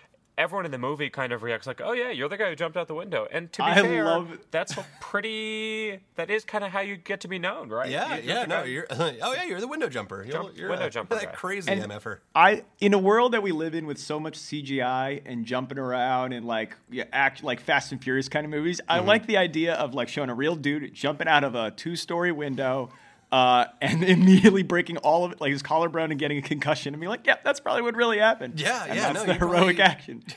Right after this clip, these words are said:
Speaker 3: That's what happened. And that's,
Speaker 2: Yeah.
Speaker 3: that's what I appreciate about this. But th-, there, <laughs> there are some liberties that we'll get to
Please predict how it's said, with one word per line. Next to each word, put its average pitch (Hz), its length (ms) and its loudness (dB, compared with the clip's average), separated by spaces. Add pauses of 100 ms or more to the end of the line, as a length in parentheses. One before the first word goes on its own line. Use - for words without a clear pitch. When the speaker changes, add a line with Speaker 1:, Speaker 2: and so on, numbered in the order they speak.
(480)
Speaker 3:
That's 147 440 -10
what 151 240 -8
happened. 151 460 -10 (360)
And 208 160 -4
that's, 247 180 -4
Speaker 2:
Yeah. 220 80 -10
Speaker 3:
that's 202 160 -4
what 220 140 -4
I 202 40 -4
appreciate 175 580 -8
about 98 200 -10
this. 80 300 -12
But 120 320 -8
th-, 143 220 -10
there, 147 560 -4
<laughs> - 100 -20
there 196 160 -6
are 190 160 -4
some 143 400 -8 (180)
liberties 101 440 -8
that 95 100 -12
we'll 98 140 -12
get 95 200 -14
to 87 240 -14